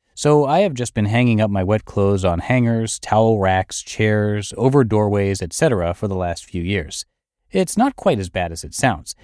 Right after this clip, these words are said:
Since we live in Colorado at over five thousand feet above sea level, the dry, low-pressure air sucks away the moisture in only a few hours, as opposed to the one to two days it could take to dry a poorly hung pair of jeans on the East Coast. Then I put all the clothes away.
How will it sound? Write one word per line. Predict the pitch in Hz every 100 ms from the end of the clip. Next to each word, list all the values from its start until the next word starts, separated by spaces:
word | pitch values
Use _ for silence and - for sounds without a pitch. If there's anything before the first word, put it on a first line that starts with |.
| _
Since | - 131 120
we | 123
live | 135 147
in | 113
Colorado | - 110 101 123 110 90
at | 95
over | 98 90 90
five | - 110 110
thousand | 101 95 87
feet | - 107
above | 95 87 82
sea | - 175
level, | 127 101 107 - _ -
the | 107
dry, | 110 135 143 151
low-pressure | 113 127 135 120 113 104
air | 98 120 92
sucks | 85 - 127 -
away | 113 104
the | 95
moisture | 95 117 - 87
in | 90
only | 95 95 92
a |
few | 82 95 95
hours, | 165 95 73 - - _ _ -
as | 170
opposed | 147 131 123 -
to | 107
the | 98
one | 107 117
to | 104
two | 92 - 101
days | 92 120 107 82
it | 90
could | 90 -
take | 92 92
to | -
dry | 90 98 95
a | 90 80
poorly | - 113 110 98
hung | 95 98 95
pair | - 92
of | 85
jeans | 92 104 95
on | 87 85
the | 85
East | 92 -
Coast. | - 107 80 - _ _ _ _ _
Then | 120 170 196
I | 113
put | 98 135
all | 127 117
the | 117
clothes | - 92 87
away. | 98 123 95 -